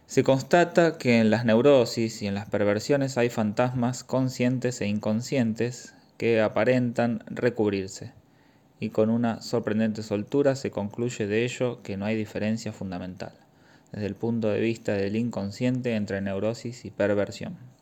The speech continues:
Hallarán allí reflexiones presentadas sin precaución, sin tomar en consideración la tradición analítica, y que proceden de una suerte de revisión de sus valores y principios.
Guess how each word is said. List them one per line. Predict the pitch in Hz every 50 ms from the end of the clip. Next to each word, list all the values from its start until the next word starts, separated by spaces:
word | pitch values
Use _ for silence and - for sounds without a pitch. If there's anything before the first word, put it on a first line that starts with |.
| _ _ _ - - - - - - - - - - - - -
Hallarán | - 113 117 - 127 123 131 135
allí | 131 127 - - 139 127
reflexiones | 127 120 - 107 101 - - 131 127 123 120 120 117 120 120 -
presentadas | - - 113 120 117 117 - 107 101 98 98 - 120 113 113 110 110 110 -
sin | - 113 110 110
precaución, | 107 - 113 113 110 - 101 95 101 - - 123 110 104 104 104 107 107
sin | - - 107 107
tomar | - 107 101 104 104 104
en | 101 95
consideración | - 95 98 98 - 98 98 95 - 104 - - 120 117 117
la | 107 107
tradición | - - 90 87 95 - 110 107 104 104 104 - _ -
analítica, | - 113 110 104 101 101 95 95 - - - - 98 104 - _ _ _ _ _ - - - - - - - - - _ _ - _ _ _ _
y | - 123
que | 113 131
proceden | 113 127 131 131 - 160 156 147 143 131 127 120
de | 123
una | 127 123 117
suerte | 113 - - 135 135 131 123 - 123
de | 113 110 104
revisión | - 101 101 101 101 - - 139 139 131 123 117
de | 107 101
sus | - 98 101 104
valores | 101 104 110 120 127 123 117 117 -
y | 107
principios. | 101 - 95 98 107 110 - 123 104 - - - 101 107 - - - -